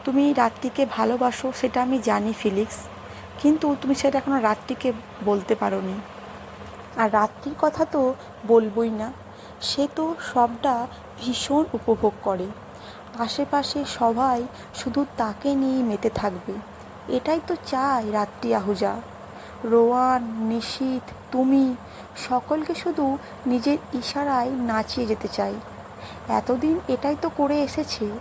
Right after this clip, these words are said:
আমিও তাই ওর সেই ইচ্ছেটা একটু ভালো করে পূরণ করে দিলাম। এখন সবাই জানে, পুরো মিডিয়া জানে, সুপারস্টার রাত্রি আহুজার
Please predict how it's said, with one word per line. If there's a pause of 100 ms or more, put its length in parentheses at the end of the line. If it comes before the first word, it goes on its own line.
(480)
আমিও
তাই (280)
ওর
সেই
ইচ্ছেটা
একটু (340)
ভালো
করে (140)
পূরণ
করে
দিলাম। (760)
এখন
সবাই
জানে, (500)
পুরো
মিডিয়া
জানে, (520)
সুপারস্টার
রাত্রি
আহুজার